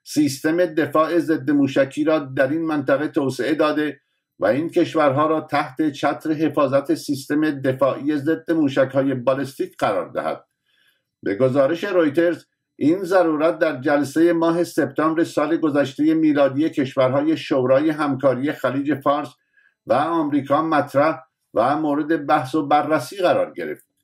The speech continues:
در آن جلسه چالش‌های امنیتی طرفین، به ویژه خطر موشک‌های بالستیک، مورد تأکید قرار گرفتند.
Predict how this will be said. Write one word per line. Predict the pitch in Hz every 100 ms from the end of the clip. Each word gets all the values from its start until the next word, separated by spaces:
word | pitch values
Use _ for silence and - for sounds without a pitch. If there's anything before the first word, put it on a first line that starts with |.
| _ _ _ _ -
در | 123
آن | 139 175
جلسه | 185 175 135 160 180 175 _ _
چالش‌های | - 127 143 127 147 190
امنیتی | 175 160 160 147 131 175
طرفین، | 170 151 147 - 165 170 135
به | 151
ویژه | 175 160 175 170 - _ -
خطر | - 143 139 160 190
موشک‌های | 185 170 156 139 139 165 175
بالستیک، | 147 151 147 135 165 175 170
مورد | 165 147 151 147
تأکید | 135 143 131 175 180 -
قرار | 127 110 92
گرفتند. | 101 90 - 85 -